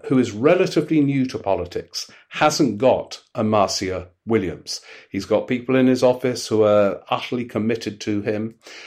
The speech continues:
um, but not someone who is so close to him that he could turn to and know that the advice would be good,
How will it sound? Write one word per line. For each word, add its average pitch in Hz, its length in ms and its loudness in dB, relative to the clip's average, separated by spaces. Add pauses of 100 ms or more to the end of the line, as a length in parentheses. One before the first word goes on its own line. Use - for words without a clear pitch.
(240)
um, 110 560 4
but 113 260 -2
not 156 380 2
someone 110 720 2 (400)
who 127 420 6
is 127 600 2
so 170 380 4
close 156 360 2
to 147 100 -2
him 92 420 0 (1040)
that 127 140 -2
he 131 180 0
could - 220 -6
turn 127 320 4
to 117 220 2
and 110 280 2
know 113 600 2 (340)
that 110 160 2
the 107 140 0
advice 127 680 2
would 104 160 -4
be 95 300 -6 (100)
good, 147 500 6